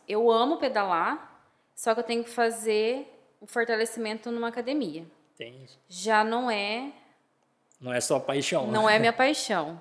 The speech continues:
Speaker 1: Só que eu sei que aquilo vai me ajudar no ciclismo.
Speaker 2: Exatamente, é isso
Speaker 1: Então
Speaker 2: aí.
Speaker 1: é por,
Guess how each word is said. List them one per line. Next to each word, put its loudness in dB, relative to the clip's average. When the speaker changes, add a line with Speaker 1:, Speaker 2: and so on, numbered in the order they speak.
Speaker 1:
Só 2
que 0
eu 6
sei 6
que -4
aquilo 0
vai 6
me 2
ajudar 2
no 2
ciclismo. -2
Speaker 2:
Exatamente, -4
é -8
isso -4
Speaker 1:
Então 4
Speaker 2:
aí. 4
Speaker 1:
é -2
por, -4